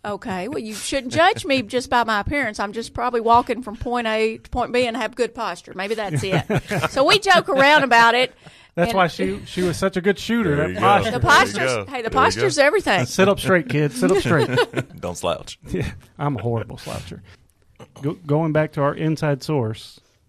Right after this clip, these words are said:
Speaker 2: your favorite gym to shoot in and your worst gym. He told me what,
Speaker 3: Mm.
Speaker 2: he told me your worst gym or the gym you least like to shoot in, college, college gym.
Speaker 1: There was two. They're very similar. Vanderbilt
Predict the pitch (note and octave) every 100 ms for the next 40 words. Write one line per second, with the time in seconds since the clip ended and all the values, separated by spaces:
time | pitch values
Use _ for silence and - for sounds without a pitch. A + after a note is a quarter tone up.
0 | _ _ _ _ _ _ _ - - -
1 | - - - - _ _ _ _ _ _
2 | C3 A2+ - _ _ - D3 D#3+ F3 F3
3 | C#3+ D3+ D#3+ D3+ C#3+ F3+ C3+ A#2 A#2 C#3+
4 | C3+ B2+ B2 C3 A#2 - A#2+ A#2 - C#3+
5 | D#3+ D#3 D3+ D3+ C#3+ _ _ _ _ E2+
6 | F2 C#3 C#3+ D3+ C#3 C#3 C3 B2+ - -
7 | - C3 C3+ C#3+ B2+ B2+ C3 C3 A#2 B2+
8 | - C#3 B2 A2 C#3+ C3+ C3+ B2 - -
9 | C3 C#3 C3 - C3 B2 B2 - - B2+
10 | A2 G#2 G2+ A#2 _ - D3 G#2+ G2+ -
11 | - _ _ _ - C3 A#2+ A2+ C3+ -
12 | C#3 D4 B3 B3+ - G#3+ G3 G3 F#3+ G3+
13 | G#3 G3 - F#3 E3 D3+ G#3 - - -
14 | - A3+ A3 G3 F#3+ F#3+